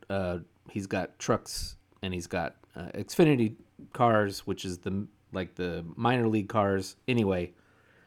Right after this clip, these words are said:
his grandson's driving. His grandson is nineteen years old, and his grandson's made,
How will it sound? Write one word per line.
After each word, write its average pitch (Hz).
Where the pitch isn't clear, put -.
his 104
grandson's 147
driving. 87
His 104
grandson 120
is 95
nineteen 123
years 117
old, 98
and 101
his 127
grandson's 147
made, 120